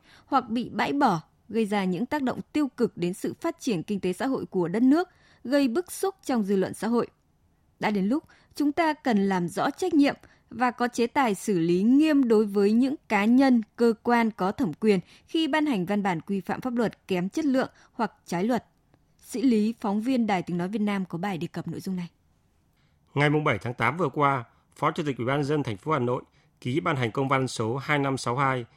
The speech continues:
Speaker 2: về việc siết chặt việc cấp và sử dụng giấy đi đường trong thời gian giãn cách xã hội. Ngoài việc người đi đường sử dụng mẫu giấy đi đường của Ủy ban nhân dân thành phố, còn đặt ra yêu cầu phải xuất trình kèm theo các loại giấy tờ gồm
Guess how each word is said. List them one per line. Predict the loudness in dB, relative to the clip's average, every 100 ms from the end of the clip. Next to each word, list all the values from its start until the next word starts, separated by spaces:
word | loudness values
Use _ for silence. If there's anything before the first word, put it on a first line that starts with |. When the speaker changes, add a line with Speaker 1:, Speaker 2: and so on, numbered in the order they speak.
| _ _
Speaker 2:
về | -2
việc | 0 -4
siết | -4 -4 -2
chặt | -2 -2 _ _ _ -4
việc | -2 -2 _
cấp | -8 -6
và | -8
sử | -6
dụng | -8 -8 -6
giấy | -6 -6
đi | -4
đường | -2 -4 -6 -16 _ _
trong | -4 -4
thời | -4 -6
gian | -4 -6
giãn | -8 -10
cách | -12
xã | -8
hội. | -8 -8 -10 _ _ _ _ _ _
Ngoài | -2 0
việc | 0 -2
người | -2
đi | -2
đường | 0 -2 -2
sử | -6 -8
dụng | -6 -6 -6
mẫu | -6
giấy | -2 -2 -4 -8
đi | -6
đường | -2 -2 -2
của | -4 -6
Ủy | -6 -8
ban | -6
nhân |
dân | -4 -4
thành | -6 -8
phố, | -6 -6 -8 -14 _ _ _
còn | -4 -2
đặt | -4
ra | -2
yêu | -4
cầu | -2 -2 -4 -8 _ _ -4
phải | -2 -2
xuất | -6 -12
trình | -4 -2 -2
kèm | -6 -6 -4
theo | -4 -4
các | -4
loại | -6 -6
giấy | -6
tờ | -4 -4 -4 -6
gồm | -6 -6 -8